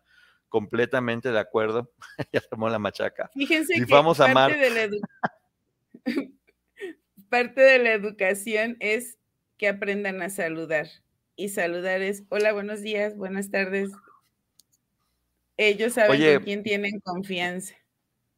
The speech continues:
Speaker 1: ¿Te parece que dejemos eso, esto hasta aquí, en este momento, para irnos a tu canal? Y en el canal de Maggie, Leak Maggie, vamos a estar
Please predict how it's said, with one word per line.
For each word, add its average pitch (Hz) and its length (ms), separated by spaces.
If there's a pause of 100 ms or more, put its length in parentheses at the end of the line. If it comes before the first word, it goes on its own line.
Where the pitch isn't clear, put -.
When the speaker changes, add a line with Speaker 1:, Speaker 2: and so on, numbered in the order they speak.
(560)
Speaker 1:
¿Te 147 100
parece 160 240
que 175 80
dejemos 160 320
eso, 170 280
esto 143 240
hasta 156 180
aquí, 180 400
en 107 120
este 113 160
momento, 110 300
para 107 140
irnos 117 140
a 110 60
tu 104 120
canal? 95 400
Y 107 60
en 101 60
el 98 80
canal 104 300
de 139 100
Maggie, 127 560
Leak 104 380
Maggie, 110 460
vamos 98 300
a - 20
estar 104 280